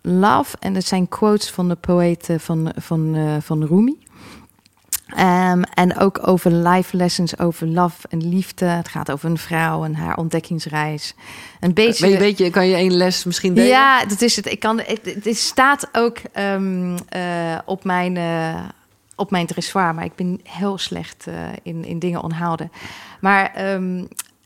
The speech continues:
Speaker 1: en alle veertig zijn heel mooi. Echt, het, het
Speaker 2: Maar anders ga ik
Speaker 1: raakt
Speaker 2: er
Speaker 1: je,
Speaker 2: eentje
Speaker 1: het, het
Speaker 2: googlen. Ik wil
Speaker 1: raakt,
Speaker 2: er gewoon even
Speaker 1: ja,
Speaker 2: eentje
Speaker 1: dat
Speaker 2: hebben.
Speaker 1: raakt, kijk, ik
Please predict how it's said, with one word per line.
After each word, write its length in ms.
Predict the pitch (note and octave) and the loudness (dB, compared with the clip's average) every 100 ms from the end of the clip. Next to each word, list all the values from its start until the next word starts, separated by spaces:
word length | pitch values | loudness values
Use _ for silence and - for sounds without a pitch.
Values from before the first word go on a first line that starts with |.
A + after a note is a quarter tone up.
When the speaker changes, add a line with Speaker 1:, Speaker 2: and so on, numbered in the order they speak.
| _ _ - | _ _ -10
Speaker 1:
en 180 | F#3+ - | -8 -2
alle 240 | - A#3 A3 | 2 4 2
veertig 340 | - G#3 F#3+ | 0 -2 -2
zijn 240 | - E3 D#3 | -4 -2 -2
heel 160 | D#3+ | -2
mooi. 400 | D3+ D3 D2+ D#3 E3+ - | -4 -6 -6 -10 -16 -8
Echt, 320 | - G3 - - _ _ _ _ | 0 0 0 -10 _ _ _ _
het, 80 | - - | -16 -4
het 80 | F#3+ | 2
Speaker 2:
Maar 100 | D3 | 4
anders 180 | G#3 | 6
ga 60 | C4 | 6
ik 60 | D4 | 6
Speaker 1:
raakt 20 | |
Speaker 2:
er 40 | |
Speaker 1:
je, 40 | C#4 | 4
Speaker 2:
eentje 140 | - | 4
Speaker 1:
het, 100 | D#3 | 4
het 80 | A3 | 4
Speaker 2:
googlen. 160 | - C3 | 4 6
Ik 40 | |
wil 60 | C4+ | 4
Speaker 1:
raakt, 120 | C3+ | 4
Speaker 2:
er 60 | A2 | 2
gewoon 180 | A2+ | 2
even 160 | A2+ B2+ | 2 4
Speaker 1:
ja, 40 | - | 6
Speaker 2:
eentje 120 | E3 | 6
Speaker 1:
dat 100 | D#3+ | 4
Speaker 2:
hebben. 200 | - C#4 C#4 | 4 2 0
Speaker 1:
raakt, 80 | |
kijk, 220 | B3+ A#3 - | -2 -2 -2
ik 140 | G3+ | -6